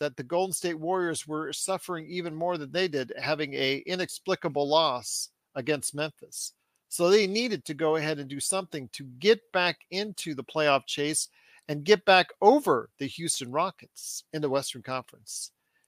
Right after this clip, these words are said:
And they did just that. They stayed close with, despite some spurts in the second quarter by the Oklahoma City Thunder. They did en-, lead at the end of the first quarter.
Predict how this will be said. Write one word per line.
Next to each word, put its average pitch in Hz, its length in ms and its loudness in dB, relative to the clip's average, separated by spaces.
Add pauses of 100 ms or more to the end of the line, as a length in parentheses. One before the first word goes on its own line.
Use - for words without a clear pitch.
(220)
And 131 400 0 (500)
they 135 160 -2
did 156 480 -2 (420)
just 135 520 -4 (140)
that. 101 320 -6 (320)
They 131 120 -2
stayed 208 460 6
close 214 720 2 (420)
with, 156 300 -4
despite 185 460 0
some 185 160 -8
spurts - 680 2 (640)
in 185 160 0
the 180 80 0
second 208 400 2
quarter 226 480 4 (180)
by 170 100 4
the 175 140 4
Oklahoma 196 440 -2
City 196 260 -4
Thunder. 214 400 0
They 165 160 0
did 190 260 4
en-, 190 320 -4
lead 202 240 -2
at 180 140 -2
the 170 120 -2
end 190 120 -2
of 180 60 -4
the 160 40 -6
first - 340 -6
quarter. 226 440 0